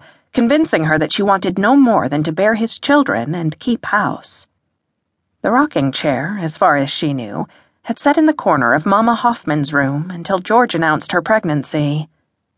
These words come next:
What would be a better fit than the firstborn son's wife rocking the heirs to the Hoffman clan in great-grandmother's chair? Marjorie touched the chair, and the memory vanished.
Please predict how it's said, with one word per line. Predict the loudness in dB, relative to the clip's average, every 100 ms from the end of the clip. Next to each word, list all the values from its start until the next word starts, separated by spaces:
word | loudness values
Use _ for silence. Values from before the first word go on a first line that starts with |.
| _ _ _ _ _
What | -4 -4 -2
would | -2
be | 2 2
a |
better | 2 0 0
fit | 0 -2 -2 -4
than | -2 0
the |
firstborn | 2 0 0 -2 0 2 0
son's | 0 0 0 0
wife | 0 0 -4 -2
rocking | 0 0 0 0
the | 2 2
heirs | 2 0
to | 0
the | 2
Hoffman | 2 0 -4 -8 -6
clan | -2 -2 0 -2
in | -2
great-grandmother's | 0 -2 0 0 2 2 0 -2 -2
chair? | -6 -4 -4 -8 -10 -16 _ _ _ _ _ _ _ _ _ _ _ _ _ _
Marjorie | -10 -6 -6 -6
touched | -8 -8 -6
the | -8
chair, | -4 -4 -2 -4 -10
and | -10 -6
the | -2
memory | 0 2 2 0
vanished. | 0 -2 -2 -4 -6 -12